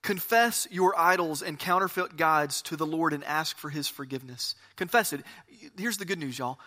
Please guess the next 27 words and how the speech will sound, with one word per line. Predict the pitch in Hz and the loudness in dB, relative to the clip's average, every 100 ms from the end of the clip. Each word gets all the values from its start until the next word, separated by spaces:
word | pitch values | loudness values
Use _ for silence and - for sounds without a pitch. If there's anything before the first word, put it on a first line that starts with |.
| - | -10
Our | 151 | -4
sins | - 208 180 | -4 -4 -2
are | |
already | 170 160 143 | 0 0 -2
forgiven. | - 131 127 120 _ _ _ _ _ _ _ _ _ _ _ _ _ _ - _ 165 | -8 -8 -10 -12 _ _ _ _ _ _ _ _ _ _ _ _ _ _ -20 _ 0
But | |
this | 190 214 | 2 6
act | 220 240 | 6 4
of | 196 | -2
confession | - 175 190 233 - 165 | -6 -4 0 0 0 -2
helps | 190 - | -2 -2
to | - | -4
restore | 165 151 - 202 214 170 151 | -2 -2 -2 -2 2 4 4
our | - 160 143 | 2 2 0
hearts | - 190 156 - | 0 0 0 -4
in | 165 | -6
a | 151 | 0
right | 147 143 | 2 2
relationship. | 143 139 139 - 131 - 127 127 _ _ _ _ _ | 0 -4 -4 -4 -8 -10 -10 -14 _ _ _ _ _
It's | - | -10
acknowledging | 156 190 202 196 147 151 | 0 2 2 0 -4 -8
to | 139 | -8
him, | 131 135 | -8 -6
we're | 143 160 | -2 -2
agreeing | 147 160 190 196 170 | -2 -4 -4 -4 -6
with | 135 - | -8 -10
him. | 127 131 | -14 -16